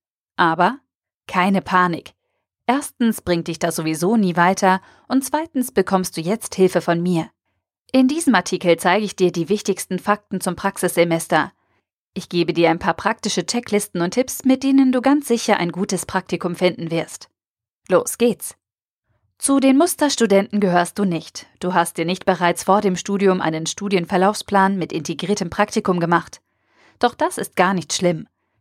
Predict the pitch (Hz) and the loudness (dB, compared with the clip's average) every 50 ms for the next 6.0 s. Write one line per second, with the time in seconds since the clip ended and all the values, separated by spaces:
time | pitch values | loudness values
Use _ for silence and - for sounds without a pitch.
0 | _ - 180 175 170 - 180 190 - - 254 269 311 - - - - - 208 - | _ 0 0 0 0 2 -2 -2 -2 -2 -4 -4 -6 -6 -12 -10 -2 -2 -2 -2
1 | - - - 160 160 156 - - - 202 - - 175 170 170 - 185 170 - 185 | 0 -4 -2 -2 -4 -6 -6 -4 -4 -4 -4 -2 -4 -4 -2 -2 -4 -2 0 0
2 | 196 175 165 180 170 165 170 160 - - - - _ _ _ _ _ _ _ _ | 0 0 -2 -4 -4 -4 -6 -6 -6 -10 -16 -18 _ _ _ _ _ _ _ _
3 | _ _ _ _ _ - - 226 233 - - 294 320 330 254 233 254 254 - - | _ _ _ _ _ 0 0 0 0 0 -2 -2 -2 0 2 2 2 0 0 -4
4 | 214 - - - 185 175 196 - - 196 180 170 165 - 180 170 165 - 170 - | -4 -4 -2 -2 0 0 0 0 2 2 2 2 2 0 -6 -6 -6 -8 -8 -6
5 | 185 170 165 - 185 180 180 - 190 175 - 190 180 180 180 165 160 147 - | -6 -6 -4 -2 -2 -2 0 -2 -4 -4 -2 -2 0 0 0 0 -2 -4 -4